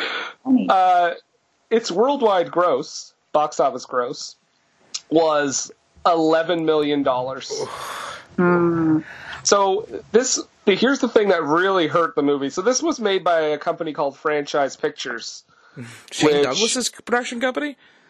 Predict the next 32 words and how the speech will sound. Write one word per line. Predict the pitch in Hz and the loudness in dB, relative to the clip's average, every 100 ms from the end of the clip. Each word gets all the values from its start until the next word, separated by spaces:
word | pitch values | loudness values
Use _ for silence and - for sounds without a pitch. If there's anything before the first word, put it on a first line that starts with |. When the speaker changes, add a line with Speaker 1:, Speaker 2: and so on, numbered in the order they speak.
| - | -6
Speaker 2:
<laughs> | - - - - - - | -2 -2 -2 -8 -6 0
There | 294 208 190 | 2 2 0
you | 170 | 0
go. | 208 262 233 226 - - | 2 2 2 0 -4 -6
Speaker 3:
Got | 127 | -2
it | 127 | 0
in. | |
Speaker 2:
Wrestling | - 110 156 | -2 -2 -4
reference | 151 151 170 165 - - | -2 -2 -6 -16 -14 -2
in. | 131 117 110 - | 0 0 -2 -10
Speaker 3:
<laughs> | 135 175 127 190 - | -10 -6 -2 -2 -2
Speaker 2:
Uh, | 190 151 151 143 143 139 139 135 _ _ _ | 0 2 4 4 4 2 0 -6 _ _ _
Franchise | 175 214 254 254 240 220 | -2 0 2 2 0 -2
Pictures, | 202 - 180 160 156 - - - - - | -6 -6 -4 -2 -4 -8 -18 -20 -20 -6
which | 180 180 180 170 - - _ _ _ _ _ - | 0 2 2 -2 -6 -8 _ _ _ _ _ 0
is | 156 | 2
no | 160 160 | 4 4
longer | 170 165 160 156 | 4 4 4 2
around, | 170 214 175 165 170 - | 2 2 2 -2 -6 -6
and | 151 156 151 | -2 -2 -2
it | 196 208 | -4 -2
actually | 214 - | -2 -2
went | 190 180 160 | -4 -4 0
bankrupt | 165 196 - 156 143 - - | 0 0 -2 0 0 -4 -4
in | 165 | 0
the | 151 | 0
middle | 151 170 190 185 | 2 2 2 2
of | 165 - | 0 0
post-production | 160 156 - 143 135 123 143 | -4 -4 -4 -2 0 -2 -8
for | 135 | -10
this | 123 120 | -10 -4
movie. | 143 147 120 - | 0 -2 -4 -14